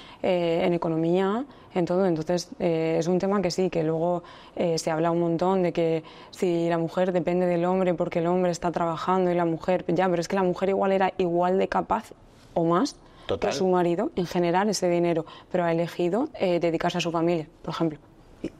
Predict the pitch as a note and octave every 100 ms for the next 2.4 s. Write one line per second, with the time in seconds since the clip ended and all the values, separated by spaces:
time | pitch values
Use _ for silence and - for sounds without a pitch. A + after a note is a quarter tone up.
0 | - C#3+ - C#3+ D3+ D3 - F#3 A#2 G#2
1 | A2+ G#2+ G#2+ A2 G#2 A2 A2+ G#2+ A2 G#2
2 | G2+ G2+ G2+ G2+